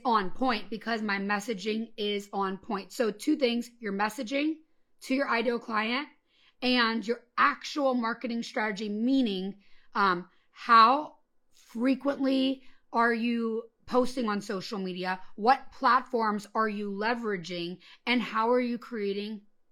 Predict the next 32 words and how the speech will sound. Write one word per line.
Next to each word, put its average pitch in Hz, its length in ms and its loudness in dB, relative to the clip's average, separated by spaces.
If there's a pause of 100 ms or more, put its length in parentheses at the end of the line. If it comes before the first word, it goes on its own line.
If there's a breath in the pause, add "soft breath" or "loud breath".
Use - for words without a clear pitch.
(120)
urgency 240 560 -4
for 170 160 -12
your 160 180 -10
offer? 156 400 -8
How 175 160 -10
are 180 60 -10
you 190 140 -10
creating 262 420 -6
scarcity 285 640 -4
for 190 160 -10
your 170 120 -8
offer? 156 380 -10 (300 loud breath)
I'll 277 160 8
be 233 160 0
upfront. 233 420 -2 (460 soft breath)
This 254 140 6
is 240 160 -2
an 180 140 -8 (180)
evergreen 233 480 4
offer. 269 560 0
I 233 60 4
really 262 560 0
don't 247 340 0
use 233 300 -2
a 226 60 -2
lot 208 240 0
of 208 120 -6
scarcity. 240 680 -6
There's 233 260 2
ways 214 520 -6
to - 80 -12 (140)
ethically 247 680 -6